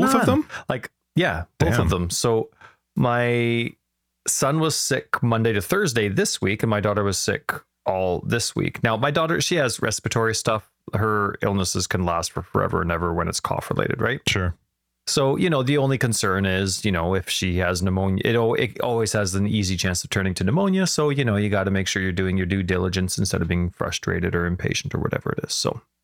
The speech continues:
Speaker 2: you know, we got an appointment today, and, you know, eh, she's,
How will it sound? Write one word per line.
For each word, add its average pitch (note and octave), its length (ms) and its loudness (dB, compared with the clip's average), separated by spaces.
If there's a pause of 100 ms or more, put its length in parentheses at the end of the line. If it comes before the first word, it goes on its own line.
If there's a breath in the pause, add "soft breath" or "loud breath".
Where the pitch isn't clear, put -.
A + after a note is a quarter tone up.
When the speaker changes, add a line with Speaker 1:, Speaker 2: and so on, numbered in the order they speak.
(300)
Speaker 2:
you B2 100 2
know, G2 140 2
we G2+ 120 0
got F#2+ 280 0
an F#2 260 2
appointment F2+ 380 0
today, F2 240 0
and, F2+ 140 -2 (420)
you G3+ 140 2
know, E3 140 2
eh, D#3+ 300 -2
she's, F3 400 0